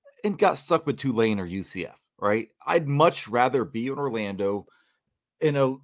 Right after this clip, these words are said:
much less prestigious bowl game, but playing a national brand, right? Because Oklahoma is, still is Oklahoma.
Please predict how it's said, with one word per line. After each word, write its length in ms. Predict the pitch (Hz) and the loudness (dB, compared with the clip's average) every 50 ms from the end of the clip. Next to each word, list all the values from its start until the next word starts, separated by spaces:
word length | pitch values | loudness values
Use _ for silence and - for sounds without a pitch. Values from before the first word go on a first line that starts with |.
| _ 143 | _ -16
much 480 | 135 127 117 139 143 143 143 - - | -8 -2 0 0 0 0 -2 -6 -2
less 220 | 117 127 127 123 - | 0 0 0 0 -2
prestigious 480 | - 135 113 - - 131 110 113 101 | -8 -10 -10 -8 -8 -8 -8 -8 -10
bowl 240 | - - 127 127 127 | -6 -2 -2 -2 0
game, 240 | 107 110 107 104 101 | 0 -2 -4 -2 -2
but 180 | - 123 113 104 | -2 -4 -2 -2
playing 260 | 127 151 151 143 120 | -2 -2 -2 -2 -2
a 40 | 101 | -2
national 380 | 104 104 104 101 - 107 92 | -2 -2 -4 -4 -6 -8 -10
brand, 460 | 76 - 98 107 101 87 71 71 - | -8 -6 -6 -6 -6 -6 -8 -12 -10
right? 300 | 78 85 95 101 104 - | -8 -4 -4 -4 -4 -6
Because 260 | - 131 156 156 135 165 | -6 -4 -2 0 2 2
Oklahoma 400 | 175 185 - 160 170 156 143 131 | 2 0 0 -2 0 2 2 2
is, 160 | 110 - - | 2 0 -2
still 300 | - - 160 143 127 117 | -2 0 2 2 2 2
is 300 | 127 143 139 117 - - | 2 2 2 2 2 -2
Oklahoma. 600 | - 123 110 - 113 95 104 117 123 135 131 | -6 -6 -4 -4 -4 -4 -4 -4 -6 -6 -10